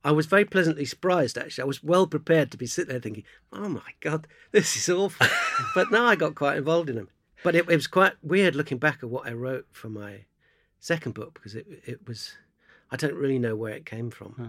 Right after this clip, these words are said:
Speaker 3: did it, did it, you recognise yourself in it? Did you feel that you, someone else wrote it?
Speaker 1: Well, no, it was interesting 'cause it did, you know, it did reawaken memories of, of, of, of where I was at when I was writing and that kind of thing. But I can't really think of what the impulse particularly was to write the second one, and it wasn't,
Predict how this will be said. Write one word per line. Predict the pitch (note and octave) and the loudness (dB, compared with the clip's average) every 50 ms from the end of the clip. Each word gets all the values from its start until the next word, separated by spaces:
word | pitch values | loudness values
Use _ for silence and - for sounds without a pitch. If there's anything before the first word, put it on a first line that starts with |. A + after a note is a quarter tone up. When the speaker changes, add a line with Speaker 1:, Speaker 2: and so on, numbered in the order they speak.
| A2+ - _ | -16 -8 _
Speaker 3:
did | - C#3+ C#3 | -4 -2 -2
it, | D#3+ D#3 | -2 -2
did | E3 E3 F3 | 0 0 2
it, | F3 | 2
you | D3+ D#3+ | 4 4
recognise | F3 E3+ - - D#3 B2 G#2+ | 4 4 2 2 0 0 0
yourself | G2+ G2+ - G2 F#2 - - | -2 -6 -8 -10 -10 -8 -8
in | A2 | -10
it? | G#2+ G2+ | -10 -10
Did | F2 G#2+ A2 | -10 -10 -8
you | A#2+ | -8
feel | A2+ - C#3 B2+ | -2 0 0 0
that | A2+ A#2 - | 0 -2 -6
you, | C3 A#2+ A#2+ A#2+ - | -8 -6 -6 -6 -4
someone | - C3 B2 A#2+ | -4 -4 -2 -2
else | A2+ A2 - | -4 -4 -2
wrote | B2 A#2+ | 2 4
it? | A#3+ | 6
Speaker 1:
Well, | B3+ B3+ A#3+ A3+ A3 G#3+ G3+ G3+ G#3 G3 E3 - _ _ | 8 8 8 6 6 4 2 0 -2 -4 -8 -14 _ _
no, | G#3+ A3+ C4 C4+ | 2 6 8 8
it | B3+ A3+ | 8 8
was | A3 A3+ | 6 4
interesting | C4+ B3 - G#3+ G3 G#3+ | 2 2 0 -2 0 0
'cause | G3+ F#3 | 0 0
it | G3 F#3+ | -2 -2
did, | - A3 G#3 - - | -2 -2 -4 -4 -4
you | G#3+ G3 | -2 0
know, | F#3+ E3+ | 2 4
it | D3+ D#3 D#3 D#3 | 4 2 2 0
did | D#3 F#3 E3+ D3+ | -2 -4 -4 -2
reawaken | D3+ D#3+ F3 E3+ E3 D#3 E3 E3 D#3+ D#3 D#3 C3+ C3+ C3+ C3+ C3 | -2 0 2 2 4 4 4 4 4 2 0 -2 -2 -4 -4 -2
memories | C3+ C#3 C#3 C3+ C3 B2+ A#2+ - | 0 0 0 0 0 -2 -2 -6
of, | B2 G#2+ - - - | -10 -12 -14 -14 -14
of, | B2 A#2 - - - - | -14 -14 -14 -16 -16 -16
of, | A#2+ A2+ - _ _ - | -16 -16 -16 _ _ -16
of | B2+ A#2 A#2+ | -16 -12 -10
where | B2+ A#2+ A2+ A2+ A2 | -8 -6 -6 -6 -6
I | |
was | A2 G#2 G2 | -8 -8 -10
at | G#2+ G#2 - - | -10 -12 -12 -14
when | - G#2 G#2 | -14 -14 -14
I | |
was | G2+ G2+ G2 G2+ | -14 -14 -16 -14
writing | G#2+ G#2+ G#2+ - - - - | -14 -14 -14 -16 -20 -20 -20
and | - - | -18 -20
that | - - - | -20 -18 -20
kind | - - | -20 -20
of | - | -20
thing. | - - - | -20 -14 -12
But | C3+ - - _ - - - - - _ _ | -12 -12 -12 _ -20 -20 -20 -20 -20 _ _
I | C3+ C3 | -8 -8
can't | - - - D#3 D#3+ D3+ D#3 D#3 | -8 -4 -2 0 0 0 -2 -4
really | C#3 C#3 D3 C#3+ C3+ C3 B2 | -2 0 2 2 2 0 -2
think | A#2+ - - C#3 B2 - | -4 -6 -6 -6 -6 -6
of | B2 G#2 | -8 -10
what | A#2 C3+ - | -10 -10 -10
the | B2 B2 | -8 -8
impulse | B2 B2+ A#2 - - A2 G#2 | -8 -8 -10 -12 -14 -16 -16
particularly | - - G#2+ - - - - - - A2 G#2+ G#2+ | -16 -18 -18 -12 -12 -12 -12 -12 -14 -16 -14 -12
was | A#2 A#2+ A2 - | -10 -12 -12 -12
to | - - | -16 -16
write | A2+ A2 A2 - - C3 | -14 -14 -14 -14 -16 -18
the | B2+ A#2+ | -20 -18
second | - A#2+ B2 - - A#2+ | -18 -18 -20 -20 -20 -20
one, | A#2+ B2+ | -20 -20
and | B2+ B2 A#2+ | -18 -18 -18
it | - - _ | -18 -14 _
wasn't, | B2+ B2 A#2 A#2+ A#2+ - - | -12 -12 -12 -14 -16 -18 -20